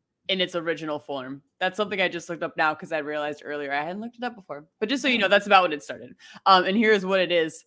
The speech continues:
Speaker 1: Is this your first rodeo? Don't worry, it's mine too. Here's what barrel racing is, 'cause I didn't know before I did this research. So first, uh, you're at a rodeo, typically, or a
Speaker 2: Okay.
Speaker 1: rodeo adjacent,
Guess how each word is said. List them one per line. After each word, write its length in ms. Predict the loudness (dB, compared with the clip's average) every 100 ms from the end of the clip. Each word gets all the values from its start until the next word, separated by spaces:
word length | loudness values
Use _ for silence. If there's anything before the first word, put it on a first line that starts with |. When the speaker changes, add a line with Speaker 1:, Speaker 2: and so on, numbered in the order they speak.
| -12
Speaker 1:
Is 140 | -6
this 180 | -6 -4
your 120 | -6
first 240 | -2 -4
rodeo? 440 | 0 0 2 0 0 0
Don't 180 | 0 2
worry, 300 | 4 4 2
it's 120 | -4 0
mine 260 | 2 2 -2
too. 300 | -4 -4 -6 -14 _
Here's 240 | -8 -6
what 280 | 0 -2 2
barrel 260 | 6 6 6
racing 320 | 2 -2 -6
is, 220 | -8 -10 -10
'cause 200 | -8 -4
I 220 | -2 -4
didn't 240 | -6 -6
know 160 | -2 -2
before 280 | -4 -6 -6
I 40 |
did 140 | -6 -6
this 180 | -6
research. 420 | -8 -8 -14 _ _
So 360 | -6 -2 -2 -4 _ _ _
first, 440 | 0 2 0 -14 _ _ -20 -8 -2
uh, 360 | 0 -2 -6 -14 _ _ _ -2
you're 140 | 4
at 140 | 6 6
a 40 |
rodeo, 540 | 4 2 0 -2 -4 _ _ _ _ _ _ _ _ _
typically, 540 | -10 -10 -10 -10 -12 _ _ _ _ -12
or 140 | -10
a 40 | -8
Speaker 2:
Okay. 120 | -6
Speaker 1:
rodeo 280 | -8 -6 -6
adjacent, 460 | -6 -10 -10 -16